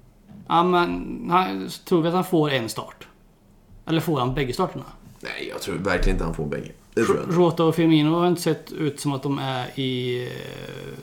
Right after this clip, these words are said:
Speaker 1: form för att starta än. De har ändå haft ett långt skadeuppehåll.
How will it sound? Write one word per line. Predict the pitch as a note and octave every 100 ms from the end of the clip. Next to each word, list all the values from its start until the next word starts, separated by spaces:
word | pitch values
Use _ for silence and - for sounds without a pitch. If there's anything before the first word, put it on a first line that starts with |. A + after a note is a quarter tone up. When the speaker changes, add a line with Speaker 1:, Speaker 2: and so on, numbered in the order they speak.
| -
Speaker 1:
form | - - D3 D3 D3+
för | D3 D3+
att | C3+
starta | - - D3+ B2 - - D#3+ - -
än. | C#3+ C#3 A#3 - - - -
De | D3+
har | D3 D3
ändå | D3+ C#3+
haft | D3 D#3
ett | D3
långt | D3 C#3+ C#3+
skadeuppehåll. | - D3+ C3+ B2+ C3 C3 D#3